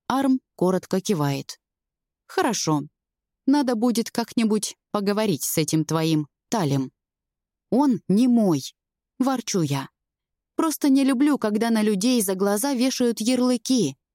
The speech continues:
«Понял, понял». Принц примирительно поднимает руки. «Тогда на этом все.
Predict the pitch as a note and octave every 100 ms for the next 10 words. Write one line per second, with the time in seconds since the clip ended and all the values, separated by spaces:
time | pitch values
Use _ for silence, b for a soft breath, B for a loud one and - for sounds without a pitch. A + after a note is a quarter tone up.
0 | _ _ _ _ _ _ _ B3 D#4+ A3
1 | C#3+ C3+ - G#3 A#3+ C#3+ - _ _ _
2 | _ _ _ - A#3 C4 - - A3 F3+
3 | F#3+ C4 C4+ A#3+ A3+ - F#3+ F3 E3 D3+
4 | D3 - D3 C3 C3 C3 - _ _ _
5 | _ _ _ _ _ - E3+ D#3+ A3 C#4+
6 | A3+ A#3+ C4 B3+ - C4+ B3